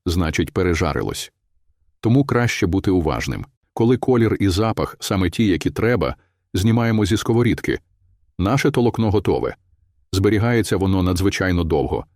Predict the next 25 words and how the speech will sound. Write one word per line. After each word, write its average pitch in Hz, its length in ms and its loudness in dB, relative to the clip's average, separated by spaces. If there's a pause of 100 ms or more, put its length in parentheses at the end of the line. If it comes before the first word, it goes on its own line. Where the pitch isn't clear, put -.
(340)
Не 98 160 2
псується, 107 600 0 (120)
не 107 140 2
привертає 95 540 0
комах, 101 440 -2 (380)
тож 104 220 2
можна 110 320 2
готувати 98 500 0
одразу 92 500 2
з - 60 -6
цілої 98 400 2
пачки 87 380 -2
ячменю. 71 540 -2 (320)
Тепер 123 420 0
як 107 220 0
приготувати 92 560 0
з 85 60 -2
нього 82 240 0
кашу? - 380 -4 (760)
Достатньо 98 540 0
дві-три 98 580 0
столові 85 400 0
ложки 92 400 0
готового 85 460 0
толокна. 73 500 -2